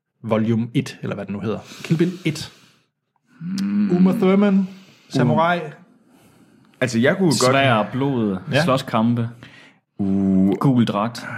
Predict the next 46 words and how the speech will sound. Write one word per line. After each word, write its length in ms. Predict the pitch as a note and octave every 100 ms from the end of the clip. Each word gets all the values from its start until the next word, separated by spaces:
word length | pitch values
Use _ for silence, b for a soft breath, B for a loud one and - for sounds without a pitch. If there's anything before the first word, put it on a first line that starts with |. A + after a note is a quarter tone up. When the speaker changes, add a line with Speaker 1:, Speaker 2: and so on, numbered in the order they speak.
| A2
Speaker 2:
Jeg 100 | A#2
har 80 | D#3+
lyst 380 | C3 A2+ F3+ -
til 100 | C#3
at 80 | G#2+
sige, 440 | - B2 C3 -
at 180 | F#2 F#2
den 220 | F2+ E2+ -
er 140 | F2 - _ _ _ _ _ _ _ _ _ _ _
<laughs> 840 | - - - - - - - - -
det 100 | -
kommer 160 | B2 A#2
til 60 |
at 80 | A2+
lyde 120 | A#2
så 100 | A#2+
dumt. 460 | A#2 A#2+ F3 - D3
Den 120 | C#3 D3
er 240 | - G2 - - b b b b _ _ _
Speaker 1:
Sig 280 | - - A3
det. 100 | A#2 - -
Speaker 2:
Bedre 500 | F3 G#3+ A#3 A3 -
end 140 | G3
Danser 320 | F#3 E3 E3
med 100 | D#3+
Ulve, 520 | E3 D3+ C#3+ C3 C3 B2+ - _
men 160 | C3+ C#3+ C#3+
dårligere 340 | C#3 B2 A2 G#2
end 60 |
Stardust. 640 | G#2 G2+ E2+ E2 - - - -
Speaker 1:
Den 140 | -
er 40 |
ikke 140 | G#2+ -
dårligere 280 | G#2 G2+ F#2+
end 80 | -
Stardust. 460 | - - - - -
Speaker 3:
Og 60 |
hvor 360 | A#2 B2 A#2 G#2+
er 260 | G#2 G#2+
nu 180 | G#2 A2+ G#2+
Danser 320 | G2+ F#2+ -
med 100 | G2+
Ulve? 320 | F#2+ F#2+ F#2+
Den 180 | G2 G2+
er 60 | G2
der. 300 | F#2+ F2